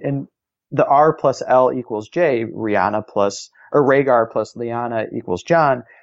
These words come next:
that had been one of the main fan theories because truth, that's the truth. That's what it was. And because if, if you were paying attention and you read the books and you watched the show,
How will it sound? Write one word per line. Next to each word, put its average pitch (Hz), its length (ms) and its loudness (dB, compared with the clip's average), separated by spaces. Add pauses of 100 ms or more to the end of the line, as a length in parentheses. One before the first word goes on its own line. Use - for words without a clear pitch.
that 131 160 2
had 135 200 -2
been 127 160 -4
one 127 140 -2
of 120 60 -6
the 117 80 -6
main 127 560 -4
fan 117 340 -2
theories 123 580 2 (260)
because 127 580 0 (480)
truth, 202 300 2
that's 139 280 2
the 139 120 0
truth. 208 260 0
That's 113 220 2
what 117 180 2
it 98 80 0
was. 143 300 4
And 117 140 -10
because 127 340 -2
if, 123 160 -6
if 143 180 -10
you 127 100 -2
were 120 120 0
paying 123 300 -4
attention 151 580 -2 (320)
and 120 160 -2
you 113 80 2
read 104 180 2
the 113 80 0
books - 500 0
and 113 100 -2
you 110 100 -2
watched 107 260 0
the 101 80 -6
show, 139 500 2